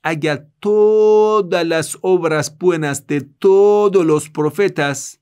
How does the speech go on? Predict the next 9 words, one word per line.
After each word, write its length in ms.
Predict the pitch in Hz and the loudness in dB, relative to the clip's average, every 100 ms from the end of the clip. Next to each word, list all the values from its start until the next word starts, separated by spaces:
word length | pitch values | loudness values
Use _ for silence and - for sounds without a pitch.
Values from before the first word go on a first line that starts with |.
| _ _ _ _ _ | _ _ _ _ _
de 140 | 139 | -2
la 100 | 143 | 0
historia, 720 | 135 - 175 165 165 143 107 _ _ _ _ _ | 0 -2 -2 0 -2 -4 -10 _ _ _ _ _
no 200 | - 143 | -6 -2
le 140 | 143 135 | 0 0
voy 280 | 117 127 123 | -2 -2 -4
a 60 | |
aceptar 640 | 110 - 113 - 120 113 113 | -6 -10 -12 -10 -8 -8 -8
nada. 540 | 107 104 92 85 90 | -10 -10 -10 -16 -18